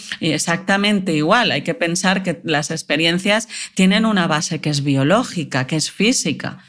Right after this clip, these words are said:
Entonces se forman unos circuitos, se forman unas conexiones. Imagínate que fueran como, se forman como unos nervios, ¿no? Unos cables dentro, dentro del cerebro. Se forma, pero como luego ya lo dejo de usar, todo aquello se diluye.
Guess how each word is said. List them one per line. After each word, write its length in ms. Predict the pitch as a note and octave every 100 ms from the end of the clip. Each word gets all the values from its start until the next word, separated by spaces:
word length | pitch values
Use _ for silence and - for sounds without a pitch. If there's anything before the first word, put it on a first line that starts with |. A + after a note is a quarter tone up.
| - -
Entonces 220 | - E3
se 100 | D3
forman 400 | - G#3 B3+ B3
unos 280 | A3+ G#3+ G#3
circuitos, 500 | F#3 F#3 F#3 F#3 D3+
se 80 | D#3
forman 320 | F#3+ G3+ A3
unas 260 | G#3+ G#3
conexiones. 800 | - F#3+ F3 C#3 - F3+ D#3+ C3
Imagínate 440 | - - F3 F3+ F#3
que 80 |
fueran 260 | F#3 F3+ F3
como, 280 | F#3 F3+ E3+ - - -
se 120 | F3+
forman 260 | F#3 F#3+
como 200 | F#3+ F3+
unos 240 | F#3 F3 D#3+
nervios, 500 | E3+ F3 D3 C3+ D#3
¿no? 80 | F#3
Unos 240 | F#3 F#3+
cables 460 | - F3+ D#3 C#3 C#3+
dentro, 420 | D#3 D3 D#3 D3 - - -
dentro 240 | E3 D#3+
del 100 | D3+
cerebro. 380 | C#3 D#3 C3 C3+
Se 120 | D#3
forma, 380 | D3 G3 F3 A#2
pero 180 | C#3+ C3+
como 200 | B2+ C3
luego 280 | D3+ F3+ G3+
ya 180 | A3+ G#3+
lo 120 | C#3
dejo 280 | C#3+ - F#3
de 80 |
usar, 320 | G#3 A3+ B3 C4+ E4 D#4+ C#4 G3+ F3+ F#3+ - -
todo 180 | - D#3+
aquello 340 | D3+ E3 E3 F#3+
se 200 | F#3+ F3+
diluye. 540 | D3+ D#3 E3+ C3+ -